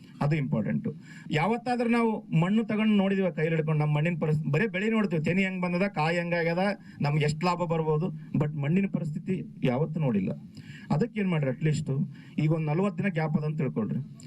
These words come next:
ಈಗ ಮುಂಗಾರು ಹಾರ್ವೆಸ್ಟ್ ಮಾಡಿದ್ರಿ, ನೀರಿಲ್ಲ, ಅಟ್ಲೀಸ್ಟ್ ಒಂದು ನೀರು ಸಿಕ್ತಂದ್ರೆ ನೀರ್ ಬಿಟ್ಟು ಈ ಸಾಸಿವೆ ಚೆಲ್ಲಿದಂಗೆ ಏನ್ ಮಾಡ್ರಿ, ನೀವು ಹಸಿರೆಲೆ ಗೊಬ್ಬರ ಬೀಜಗಳು ಸಿಗ್ತಾವ,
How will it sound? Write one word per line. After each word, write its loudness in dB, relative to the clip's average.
ಈಗ 2
ಮುಂಗಾರು 0
ಹಾರ್ವೆಸ್ಟ್ 0
ಮಾಡಿದ್ರಿ, 0
ನೀರಿಲ್ಲ, 2
ಅಟ್ಲೀಸ್ಟ್ 0
ಒಂದು 0
ನೀರು 0
ಸಿಕ್ತಂದ್ರೆ -2
ನೀರ್ 2
ಬಿಟ್ಟು -4
ಈ 0
ಸಾಸಿವೆ 0
ಚೆಲ್ಲಿದಂಗೆ 0
ಏನ್ 0
ಮಾಡ್ರಿ, 0
ನೀವು 2
ಹಸಿರೆಲೆ 0
ಗೊಬ್ಬರ -2
ಬೀಜಗಳು 0
ಸಿಗ್ತಾವ, -4